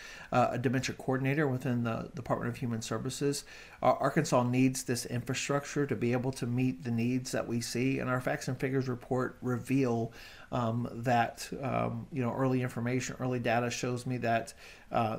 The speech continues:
the need in Arkansas is only growing. Uh, it's not shrinking. It's not going away. Um, and we know that Medicaid spending, which is a huge priority for the governor to get under control, um, is, is grossly impacted by our population.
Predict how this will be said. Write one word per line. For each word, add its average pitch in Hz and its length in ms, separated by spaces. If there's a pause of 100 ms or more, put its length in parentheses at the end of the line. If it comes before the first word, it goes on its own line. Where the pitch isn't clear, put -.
the 120 120
need 131 340
in 123 100
Arkansas 120 380
is 120 80
only 123 280
growing. 127 600
Uh, 110 320
it's 123 120
not - 200
shrinking. 123 460
It's 113 140
not 123 220
going 123 280
away. 117 440 (380)
Um, 120 440 (240)
and 139 380
we 139 140
know 139 160
that 131 160
Medicaid 131 420
spending, 143 540
which - 180
is 123 160
a 117 80
huge 127 400
priority 131 400
for 127 160
the 113 80
governor 135 360
to 131 60
get 127 140
under 127 240
control, 123 640 (320)
um, 123 240
is, 120 340
is 117 220
grossly 131 480
impacted 135 440
by 123 120
our 123 100
population. 131 840